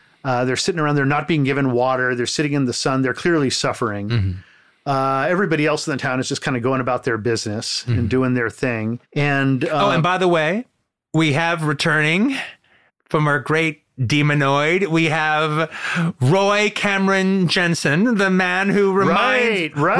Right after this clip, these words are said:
Speaker 2: Roger of his father,
Speaker 1: My dad was there.
Speaker 2: of his mining
Speaker 1: <laughs>
Speaker 2: father, playing the blacksmith, who will ha-,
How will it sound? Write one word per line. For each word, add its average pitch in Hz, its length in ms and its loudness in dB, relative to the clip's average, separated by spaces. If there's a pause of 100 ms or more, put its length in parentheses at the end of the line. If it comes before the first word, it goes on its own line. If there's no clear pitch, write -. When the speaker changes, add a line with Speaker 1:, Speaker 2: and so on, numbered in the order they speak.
(200)
Speaker 2:
Roger 214 240 0
of 214 100 0
his 202 200 0
father, 190 420 0
Speaker 1:
My 202 180 2
dad 220 320 0
was 196 200 0
there. 156 180 0
Speaker 2:
of 202 80 0
his 202 100 0
mining 202 520 2
Speaker 1:
<laughs> 160 140 0
Speaker 2:
father, 180 380 2 (380)
playing 208 520 2 (960)
the 196 200 2
blacksmith, 185 800 0
who 196 120 4
will 185 240 4
ha-, 165 180 -2